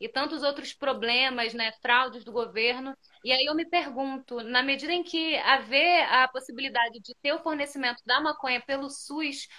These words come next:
o que que vai ser feito disso, assim? E aí isso me dá muita angústia, porque a gente realmente tem que debater muito esse assunto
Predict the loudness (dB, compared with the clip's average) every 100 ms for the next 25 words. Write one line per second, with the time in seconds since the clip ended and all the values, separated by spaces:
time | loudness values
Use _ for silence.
0 | -20 _ -8 -4 4 4 4 -2 -2 -2
1 | -4 -14 -12 -12 -10 -12 -10 -10 -10 -10
2 | -2 -2 -2 -6 -10 -6 -2 -2 -2 -4
3 | -2 -4 -6 -6 -8 -8 -6 -4 -4 -4
4 | -4 -2 -2 -2 -4 -6 -6 -4 -4 -6
5 | _ -12 -12 -8 -6 -2 -4 -4 -10 -12
6 | -12